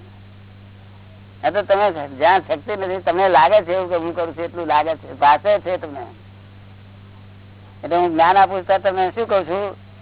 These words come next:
કે વ્યવસ્થિત કરતા છે, તમે કરતા હતા નહીં. સમજો ને? એટલે વ્યવસ્થિત કરતા છે,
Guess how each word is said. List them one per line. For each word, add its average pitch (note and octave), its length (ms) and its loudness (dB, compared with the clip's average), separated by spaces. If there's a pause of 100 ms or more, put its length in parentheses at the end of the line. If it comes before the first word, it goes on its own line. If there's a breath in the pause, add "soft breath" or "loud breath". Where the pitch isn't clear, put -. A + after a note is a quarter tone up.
(400)
કે G3+ 120 -2
વ્યવસ્થિત G#3 560 4
કરતા G#3+ 300 4
છે, G3+ 160 0
તમે G3+ 260 2
કરતા G3 380 4
હતા A3 320 4
નહીં. G3+ 200 -4 (1160)
સમજો F#3 240 -2
ને? C4 140 -8 (2000)
એટલે D3 120 -14
વ્યવસ્થિત F3+ 460 2
કરતા F#3+ 320 4
છે, E3+ 380 2